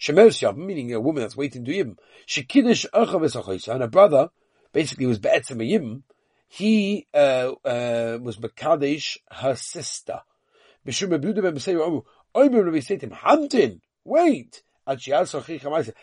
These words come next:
Let your brother do either Yibum or Chalitza, and then you'll do ma-, marriage over there. But Amar Shmuel, Halacha Rabbi Yehuda ben Beseira in that case. You see that since there obviously is a Shita of Zika over here, Zika means again there's a connection,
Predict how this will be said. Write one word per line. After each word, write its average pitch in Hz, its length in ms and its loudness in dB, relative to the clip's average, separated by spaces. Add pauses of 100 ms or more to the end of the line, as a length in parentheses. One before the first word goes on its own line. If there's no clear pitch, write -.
(140)
Let 127 320 2
your 240 160 -4
brother 131 320 0
do 135 240 -10
either 101 180 -8
Yibum 156 400 0
or 110 120 -10
Chalitza, 117 440 -8
and 381 200 -12
then 571 160 2
you'll 523 100 -2
do 170 220 -4
ma-, 147 120 0
marriage 127 380 -4
over 117 140 -6
there. 107 120 -2 (220)
But - 120 -4
Amar 101 160 -4
Shmuel, 220 340 0
Halacha 165 420 0
Rabbi 120 140 -8
Yehuda 147 200 -4
ben 107 180 -10
Beseira 147 360 -4
in 117 80 -6
that 104 160 -14
case. - 320 -20
You - 80 -20
see 196 480 0 (380)
that - 160 -12
since 165 260 -2
there - 180 -6
obviously 143 400 -2
is 123 300 -2 (240)
a 110 40 -12
Shita - 280 -8
of - 380 -6
Zika 117 360 -4
over 185 200 4
here, 165 240 0
Zika 131 260 -10
means 123 220 -10
again 113 240 -8
there's 95 160 -14
a - 40 -20
connection, 170 560 -4